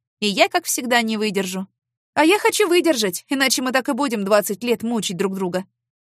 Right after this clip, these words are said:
Шайба пролетела мимо ворот, тайм закончился, и родитель встал с дивана. Подтянул домашние штаны. «Наташ!» «Постой, мать!» Папа остановил маму, прижав к себе. «Всё правильно наша дочь говорит», кивнул одобрительно.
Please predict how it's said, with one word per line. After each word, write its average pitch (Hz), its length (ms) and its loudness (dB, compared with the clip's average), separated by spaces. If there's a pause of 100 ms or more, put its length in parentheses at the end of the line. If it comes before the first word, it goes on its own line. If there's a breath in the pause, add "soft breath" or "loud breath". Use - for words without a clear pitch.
(300)
Шайба 294 400 2
пролетела 233 500 -4
мимо 262 240 -2
ворот, 262 420 -4 (140)
тайм 165 220 0
закончился, 185 800 -8
и 208 80 -4
родитель 226 380 -2
встал 160 280 -2
с 160 60 -6
дивана. 156 400 -6 (420)
Подтянул 302 400 -2
домашние 214 480 -2
штаны. 165 420 -8 (720)
«Наташ!» 247 600 0 (480)
«Постой, 180 420 2
мать!» 202 320 0 (460)
Папа 233 240 2
остановил 226 480 -4
маму, 196 320 -4
прижав 214 360 -4
к - 60 -12
себе. 190 340 -8 (380)
«Всё 226 300 2
правильно 320 520 4
наша 302 280 0
дочь 214 180 0
говорит», 170 420 -2 (280)
кивнул 285 320 -2
одобрительно. 156 600 -6